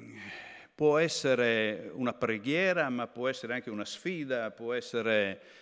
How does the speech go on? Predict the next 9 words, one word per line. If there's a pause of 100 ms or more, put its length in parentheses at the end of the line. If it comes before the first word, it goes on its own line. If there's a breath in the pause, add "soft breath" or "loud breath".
(120)
ehm,
queste
cose
di
alluminio
che
sono
così
moderne,